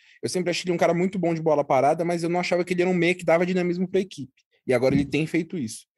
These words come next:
Você vê o tanto que ele participa do jogo, vem buscar bola, troca passe, inverte jogo. Ele tá participando muito da, das partidas. E ele tem uma bola parada que acho que hoje é a melhor do Brasil, né?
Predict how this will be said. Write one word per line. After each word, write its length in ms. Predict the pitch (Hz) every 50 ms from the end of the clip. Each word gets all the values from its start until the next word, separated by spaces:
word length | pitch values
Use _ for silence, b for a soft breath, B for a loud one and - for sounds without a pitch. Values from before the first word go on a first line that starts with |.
| _ _ _ _
Você 140 | - 131 120
vê 80 | 139
o 60 | 151
tanto 240 | - - 156 165 165
que 60 | -
ele 100 | 165 165
participa 340 | - 151 147 147 - - 160
do 100 | 147 135
jogo, 300 | 120 135 147 151 147 131
vem 160 | 117 143 143
buscar 260 | 143 147 - - 151 135
bola, 360 | 123 123 135 143 135 123 123
troca 380 | - - 135 139 143 - 151
passe, 460 | - - - 131 135 135 127 - - 127
inverte 340 | 117 135 135 135 - -
jogo. 320 | 131 127 127 131 131 131 b b b b b b b
Ele 160 | 143 147 151
tá 200 | 139 - 175 180
participando 640 | 180 - 170 170 - - - 151 - 160 156 156 160 151
muito 380 | 143 143 147 151 - 156 147 - _ _ _ _ _
da, 340 | 139 139 143 143 147 143 135
das 180 | 131 143 139 -
partidas. 520 | - 165 160 156 - - 123 113 113 123
E 80 | 143 160
ele 140 | 180 220
tem 120 | 185 - 147
uma 80 | 143
bola 240 | 135 131 127 135 135
parada 380 | - 214 170 131 123 139 156 165
que 400 | - - 202 196 185 185 180 196 220 -
acho 160 | - 143 - -
que 120 | - 170
hoje 180 | 147 147 147 175
é 40 | 180
a 20 |
melhor 220 | 202 196 165 139
do 60 | 143 156
Brasil, 380 | 180 196 185 151 131 127 120
né? 160 | 110 107 110